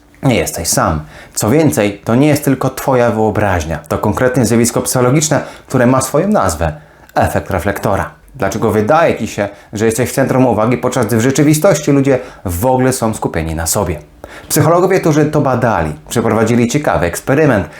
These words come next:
Kazali studentom zakładać koszulki z ich zdaniem obciachowym wizerunkiem piosenkarza i wejść do sali pełnej ludzi.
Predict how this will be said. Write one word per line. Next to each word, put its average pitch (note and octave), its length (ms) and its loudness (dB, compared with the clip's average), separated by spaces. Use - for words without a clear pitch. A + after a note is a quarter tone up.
Kazali B2 340 0
studentom G#2 560 0
zakładać A2+ 380 0
koszulki - 580 -4
z G#2 240 2
ich E3 200 4
zdaniem C3+ 320 2
obciachowym G#2 580 0
wizerunkiem A#2 600 2
piosenkarza D3 540 0
i F#3 140 2
wejść C#3 280 4
do B2 120 2
sali G2+ 300 0
pełnej E2 600 -2
ludzi. F2+ 480 0